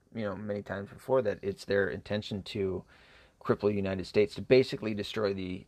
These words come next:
the, the way of life in the United States of America, and, uh, from within, you know, um, and probably lead up to another world war with,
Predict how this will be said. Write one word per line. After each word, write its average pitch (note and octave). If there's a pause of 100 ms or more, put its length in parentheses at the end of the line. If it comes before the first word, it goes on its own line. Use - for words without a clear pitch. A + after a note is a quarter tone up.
the, F#2+ (240)
the G2
way G2+
of F#2
life F2+
in -
the G2
United F2+
States -
of -
America, - (960)
and, G2+ (340)
uh, F#2+
from C3+
within, G2+ (760)
you -
know, - (340)
um, G#2 (220)
and A2
probably G#2+
lead G2+
up G2+
to G2+ (520)
another G#2+
world G#2+
war A#2 (260)
with, G2+